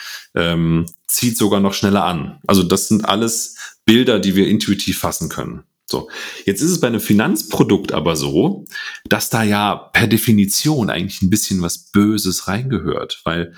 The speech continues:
der Job eines Finanzproduktes ist es, aus Geld mehr Geld zu machen. Wenn ich das jetzt mal so uninformiert, äh, <laughs> zusammendampfe,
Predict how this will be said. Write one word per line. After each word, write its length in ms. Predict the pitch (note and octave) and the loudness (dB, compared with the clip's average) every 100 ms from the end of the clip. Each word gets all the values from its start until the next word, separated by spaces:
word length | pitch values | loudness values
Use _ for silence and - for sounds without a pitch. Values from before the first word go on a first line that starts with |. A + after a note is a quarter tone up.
| - - - | -12 -12 -4
der 100 | F#2 | -2
Job 220 | E2 C3+ | 0 -2
eines 220 | G2+ G2+ | -2 -2
Finanzproduktes 840 | - G2+ C3 - G2+ E2+ - F#2 - | 0 0 0 -2 -2 -2 -2 -4 -4
ist 160 | - | -4
es, 120 | - - | -4 -4
aus 180 | G2 | -2
Geld 380 | - E2+ A2+ - | 0 0 0 2
mehr 180 | F#2 G#2 | 2 2
Geld 320 | G#2 F2+ G2+ | 2 0 0
zu 140 | - G2 | 2 2
machen. 340 | D2 - C2+ _ - - - _ _ - - _ - | 0 -4 -10 _ -18 -18 -18 _ _ -18 -18 _ -4
Wenn 160 | F2+ | -2
ich 80 | F2 | 0
das 160 | - - | -2 -2
jetzt 140 | F2 | -2
mal 120 | F#2 E2+ | 0 0
so 100 | F#2+ | 4
uninformiert, 920 | G#2+ D#3+ F#2+ - D#2+ E2+ D2 - - | 4 4 0 0 0 0 -2 -6 -6
äh, 260 | F2+ D#2+ D2+ D2 - | -2 0 -2 -6 -10
<laughs> 200 | - - | 0 0
zusammendampfe, 1040 | - - A#2 F#2 F2 E2 D2 C#2 - - | 2 0 2 2 0 0 -2 -2 -6 -8